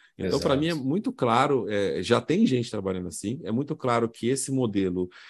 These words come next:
Speaker 1: é melhor pra empregado e pra empregador, né?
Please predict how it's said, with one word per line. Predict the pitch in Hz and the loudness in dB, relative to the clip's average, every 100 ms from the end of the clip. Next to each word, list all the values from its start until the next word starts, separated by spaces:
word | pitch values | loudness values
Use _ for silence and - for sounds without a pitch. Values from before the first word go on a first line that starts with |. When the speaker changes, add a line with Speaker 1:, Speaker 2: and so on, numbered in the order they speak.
| - _ - | -20 _ -2
Speaker 1:
é | 107 | 4
melhor | 131 120 110 135 | 6 8 6 4
pra | 135 | 2
empregado | 110 104 95 92 87 | -2 0 0 2 0
e | |
pra | 87 | -2
empregador, | 90 92 90 85 85 104 196 | -6 -4 -4 -4 -2 -2 -2
né? | 120 | -10